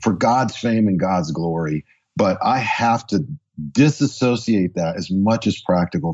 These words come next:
from my own identity about who I am, or it's, it's, it's crushing it and even heavier.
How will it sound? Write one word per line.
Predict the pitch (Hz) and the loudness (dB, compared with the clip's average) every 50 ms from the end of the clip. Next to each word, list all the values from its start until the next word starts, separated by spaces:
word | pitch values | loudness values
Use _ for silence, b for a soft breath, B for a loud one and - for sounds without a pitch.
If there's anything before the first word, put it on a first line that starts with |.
| - | -2
from | - 90 85 85 | 0 2 2 4
my | 85 82 78 - - - | 2 2 0 -2 -2 0
own | 98 98 104 104 101 101 101 95 98 B B B B _ _ _ - | 2 4 4 6 6 4 4 2 0 B B B B _ _ _ -2
identity | - 92 82 71 71 107 104 107 107 92 76 80 80 | 0 0 2 2 2 4 6 6 6 4 4 2 0
about | 80 73 78 80 80 - - | -2 0 0 -2 -2 -2 -2
who | - 101 92 87 | 0 2 2 2
I | 82 78 78 | 2 0 0
am, | 80 85 85 82 82 80 76 73 73 - _ _ _ - | 0 -2 0 0 0 0 0 -2 -2 -4 _ _ _ -2
or | - 92 85 | 0 0 2
it's, | 80 - - - - - | 0 -2 -4 -10 -10 -4
it's, | - 95 - - 95 | -2 -2 -2 -2 -4
it's | 85 - | -12 -10
crushing | - - - 101 90 - - 85 80 78 | -6 -2 0 0 0 0 0 0 0 0
it | 76 80 | 0 2
and | 90 87 | 4 4
even | 90 80 80 78 | 4 4 2 0
heavier. | 73 78 80 73 71 69 67 - - - | 0 0 0 0 -2 -2 -4 -6 -14 -18